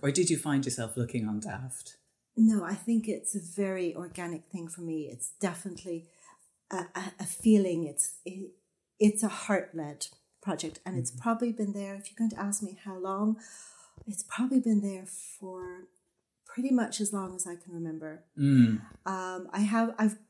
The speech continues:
Speaker 2: grown up in the city, and I actually lived right in the city. So when I was going to school, I would come out and go left into Dublin City, and all my friends were going out to the suburbs. So I'm very much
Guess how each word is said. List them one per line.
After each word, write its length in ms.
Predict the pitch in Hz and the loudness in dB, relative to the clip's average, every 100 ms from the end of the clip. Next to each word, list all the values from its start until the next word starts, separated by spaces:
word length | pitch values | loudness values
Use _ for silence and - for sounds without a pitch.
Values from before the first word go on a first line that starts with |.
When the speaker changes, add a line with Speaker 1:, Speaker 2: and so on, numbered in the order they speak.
| _ - | _ 2
Speaker 2:
grown 220 | 233 240 | 6 6
up 100 | 254 | 4
in 100 | 240 | 2
the 60 | 240 | 2
city, 460 | - 254 269 262 - | 2 2 2 -2 0
and 160 | 202 190 | 0 0
I 120 | 190 - _ _ - - | -4 -12 _ _ -12 -8
actually 340 | 202 - 196 | -4 -4 0
lived 200 | 202 202 | 0 -2
right 460 | 170 202 220 214 - - | -2 2 4 4 2 4
in 260 | 240 240 | 8 8
the 60 | 202 | 8
city. 320 | - 208 196 | 4 2 0
So 180 | 180 190 | -4 -2
when 160 | 185 208 | 0 2
I 140 | 226 | 4
was 140 | 214 208 | 2 2
going 360 | 202 190 160 - | 0 -4 -8 -8
to 80 | |
school, 480 | 185 - 220 196 185 - - - | -6 2 4 4 0 -12 -4 4
I 120 | 240 | 4
would 180 | 226 - | 4 4
come 160 | 214 | 4
out 180 | 190 - | 4 0
and 100 | 202 | -6
go 120 | 190 | -4
left 560 | 196 226 240 - - - - | 0 0 0 -4 -6 -8 4
into 340 | 247 240 233 214 | 8 10 8 4
Dublin 300 | 214 208 196 | 0 0 0
City, 500 | - 240 208 160 - - - | 0 0 2 -2 -4 -20 -2
and 80 | 196 | 4
all 120 | 214 | 6
my 240 | 214 202 - _ _ - _ _ - | 6 4 -4 _ _ -20 _ _ -2
friends 420 | 254 311 247 208 | 6 10 10 8
were 60 | 202 | 4
going 260 | 202 190 190 | 0 0 0
out 220 | 185 - | -2 -4
to 80 | - | -4
the 80 | |
suburbs. 520 | - 247 226 175 - - - - | 2 4 4 2 0 -6 -14 -2
So 140 | 247 | 4
I'm 80 | 220 | 6
very 240 | 269 339 | 8 8
much 460 | 302 247 - - | 8 4 0 0